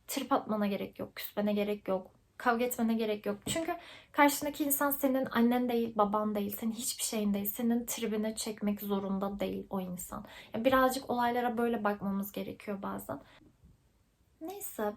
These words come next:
bazen işte şey oluyoruz, böyle çevremizden beklentilerimiz oluyor. Yani, e, atıyorum, evet, ben mükemmel bir insan mıyım?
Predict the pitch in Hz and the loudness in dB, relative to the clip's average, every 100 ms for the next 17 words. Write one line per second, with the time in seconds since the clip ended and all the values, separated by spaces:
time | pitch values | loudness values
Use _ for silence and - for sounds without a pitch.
0 | - 294 294 320 320 - 330 320 - - | 2 2 2 -2 -4 -4 0 0 0 0
1 | 285 262 214 208 220 240 247 247 262 - | 2 2 0 -4 -6 -6 -4 -2 -4 -8
2 | _ - - 254 262 277 269 294 294 226 | _ -4 -2 0 0 0 0 0 0 0
3 | 214 214 214 214 220 214 214 208 196 202 | -2 -2 -4 -4 -6 -4 -4 -6 -8 -6
4 | - 214 220 214 233 - - _ _ _ | -6 -4 -2 -2 -4 -6 -18 _ _ _
5 | 233 226 214 - 277 330 330 269 - - | -2 0 0 -2 -2 -2 -2 -4 -10 -4
6 | 254 240 208 - 247 262 269 262 277 285 | -2 0 -2 -2 0 2 0 0 0 0
7 | 294 214 196 - 190 202 262 277 | 0 -2 -2 -4 -4 -2 -2 -4